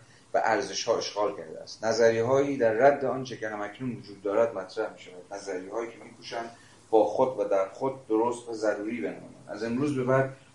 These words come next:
نیاز بیشتری به تشخیص و فهم افکار مربوط به حق وجود خواهد داشت. از آنجا که تفکر جای خود را همچون شکلی بنیادی تثبیت کرده است، ما باید بکوشیم که حق را هم به زبان تفکر درک کنیم، در صورتی که قرار باشد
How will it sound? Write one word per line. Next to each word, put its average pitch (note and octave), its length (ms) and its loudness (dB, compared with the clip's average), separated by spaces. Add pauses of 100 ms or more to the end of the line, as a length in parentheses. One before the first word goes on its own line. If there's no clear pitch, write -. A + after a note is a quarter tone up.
(160)
نیاز B2+ 440 0
بیشتری A#2+ 560 4
به G2 80 -2
تشخیص G#2+ 600 -8
و G2+ 40 -10 (220)
فهم - 420 2
افکار A#2 480 0
مربوط F#2+ 400 -8
به G2 80 -8
حق B2+ 300 4 (460)
وجود A2 280 -6
خواهد D#2+ 220 -16 (100)
داشت. - 240 -20 (160)
از G2+ 160 0
آنجا A2+ 240 0
که D3+ 120 0
تفکر A#2+ 580 2
جای B2+ 200 4
خود B2 220 -2
را G#2+ 100 -2
همچون A2+ 280 -8
شکلی B2+ 320 -8
بنیادی G#2 500 0
تثبیت A2 380 -6
کرده G2 260 -2
است، C3 340 0 (420)
ما B2+ 180 2
باید A#2 320 6
بکوشیم C3 520 -6
که B2 80 -8
حق A#2+ 280 4
را B2+ 160 0
هم B2+ 180 0
به A#2 60 0
زبان A2+ 460 0
تفکر A2 520 0
درک C#3 320 4
کنیم، B2 260 -6 (460)
در A2+ 80 10
صورتی A2+ 380 2
که C3+ 80 2
قرار A2+ 360 10
باشد A#2+ 320 0